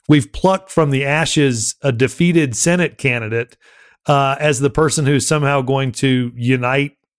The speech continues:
uh, and, and rebuild the Republican Party. I will note, Governor Nathan Deal's former spokesperson said, um, "Sherman left more standing in Georgia than this primary will."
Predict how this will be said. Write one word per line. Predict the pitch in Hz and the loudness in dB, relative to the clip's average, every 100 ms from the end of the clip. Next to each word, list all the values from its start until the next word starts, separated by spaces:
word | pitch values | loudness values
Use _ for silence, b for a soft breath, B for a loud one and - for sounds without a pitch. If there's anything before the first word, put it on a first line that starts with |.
| - | -4
uh, | 127 117 113 135 | -2 -2 -4 -4
and, | 131 123 127 | -2 -2 -4
and | 131 117 | -4 -2
rebuild | 123 135 139 139 | 0 2 2 2
the | 120 | 0
Republican | 113 - 139 120 117 | -4 -2 -2 -2 -4
Party. | 143 151 139 | 0 0 2
I | |
will | 165 190 | 2 2
note, | 170 151 139 _ b b b b - | 2 0 -2 _ b b b b 2
Governor | 170 180 180 156 127 - 139 | 2 4 2 0 -2 -10 -2
Nathan | 135 156 160 147 | 0 2 0 0
Deal's | 131 143 139 | 2 2 2
former | - 135 127 | 0 -4 -2
spokesperson | 113 - 131 - - 123 - 117 | -4 -2 -4 -2 -2 -2 -2 -6
said, | 107 135 123 113 - b b b b _ - | -4 -2 -2 -4 -10 b b b b _ -6
um, | 139 127 117 117 113 _ _ 151 | -2 0 -2 -6 -12 _ _ -4
"Sherman | - - 196 202 190 180 170 170 _ - | 0 2 4 4 2 2 -2 -6 _ 0
left | 143 151 139 - 139 | 2 2 0 -6 0
more | 147 151 | 2 2
standing | 143 - 143 135 131 139 139 | 0 -2 -2 0 0 -2 -2
in | 131 123 | -6 -6
Georgia | 110 127 131 131 160 151 | -2 -2 -2 0 -2 -2
than | 123 123 | -4 -2
this | 120 120 | -2 -4
primary | - 120 113 101 95 | -2 -2 -2 -6 -10
will." | 98 - | -14 -18